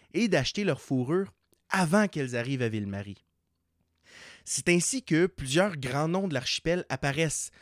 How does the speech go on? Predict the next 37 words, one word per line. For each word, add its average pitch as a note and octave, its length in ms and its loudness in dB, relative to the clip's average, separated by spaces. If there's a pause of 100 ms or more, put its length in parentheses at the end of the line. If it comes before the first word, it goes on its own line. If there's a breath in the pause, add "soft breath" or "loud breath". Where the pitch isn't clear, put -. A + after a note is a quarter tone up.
(300 soft breath)
comme C#3 300 4 (180 soft breath)
l'île E3 360 4
Perrot, D3+ 500 4 (240 soft breath)
cédée D3 440 2
au G3+ 100 2
gouverneur C#3+ 440 2
de D3 40 2
Montréal C3+ 460 2
François-Marie D3+ 720 -2
Perrot, C3+ 480 0 (440 loud breath)
ou A#3 160 6
encore G3 480 2
l'île D#3 240 2
Bizarre C#3+ 600 0
de B2+ 180 -2
Jacques D3+ 440 2
Bizarre. B2+ 580 -4 (920 soft breath)
On B2 120 0
peut C4+ 220 6
aussi G3 320 2
penser F3+ 580 0
au C3 160 -2
site G#3 340 -2
Le B2+ 140 0
Moine D#3+ 320 0
Lebert C#3 400 0
à B2 60 2
la A2 160 0
Chine, C#3 360 0 (340 soft breath)
du B2+ 220 -6
nom F#3 340 4
de A#2+ 200 0
Jacques D#3+ 300 2
Lebert D3 480 -2
et B2 80 -4
Charles D3 320 0
Lemoine, B2 420 -2